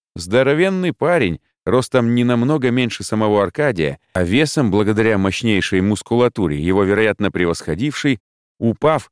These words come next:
от удара на спину, тут же начал подниматься. Судя по выражению лица, способность мыслить и слышать к нему не вернулись, а к месту событий подбегали уже другие беглецы.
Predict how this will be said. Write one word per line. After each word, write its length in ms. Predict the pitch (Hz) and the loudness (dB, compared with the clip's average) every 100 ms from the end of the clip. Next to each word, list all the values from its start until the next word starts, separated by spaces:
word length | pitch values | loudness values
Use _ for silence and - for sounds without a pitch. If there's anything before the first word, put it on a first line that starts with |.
| - | -4
от 200 | 104 - | -2 -2
удара 360 | 104 110 92 | 0 2 2
на 180 | 82 143 | 0 -2
спину, 380 | 131 - 127 107 | -2 -2 0 0
тут 220 | - 117 | -2 -2
же 120 | 92 | 0
начал 380 | 101 101 - 92 | 0 0 -2 -4
подниматься. 800 | - 90 92 92 76 65 - 55 _ _ _ _ _ _ | -2 -2 0 0 -2 -6 -14 -16 _ _ _ _ _ _
Судя 340 | - 98 92 | -6 -2 -2
по 120 | 98 95 | 0 0
выражению 640 | 98 101 90 101 92 92 | 2 0 0 0 0 0
лица, 360 | 95 - 113 | -2 -2 -2
способность 680 | 87 - 87 - 95 98 - | -2 -6 -6 -4 -2 -2 -4
мыслить 420 | 101 107 - 98 98 | -4 -4 -2 -6 -4
и 80 | |
слышать 380 | 92 120 117 107 | -6 -8 -8 -10
к 100 | - | -8
нему 280 | 113 117 117 | -6 -4 -4
не 180 | 117 123 | -4 -2
вернулись, 640 | 127 127 139 95 73 - - _ _ _ _ | -2 -2 -2 -4 -6 -10 -18 _ _ _ _
а 120 | - | -10
к 80 | - | -4
месту 340 | 92 90 - | -2 -2 -4
событий 480 | 95 92 78 98 107 | -4 -2 -2 -2 -2
подбегали 500 | 107 95 98 92 101 | -2 -2 0 2 2
уже 240 | 107 98 104 | 2 -2 -2
другие 500 | 95 98 80 135 139 | 0 -2 -2 -2 0
беглецы. 720 | 131 117 120 - - 67 | -2 -2 -4 -4 -6 -6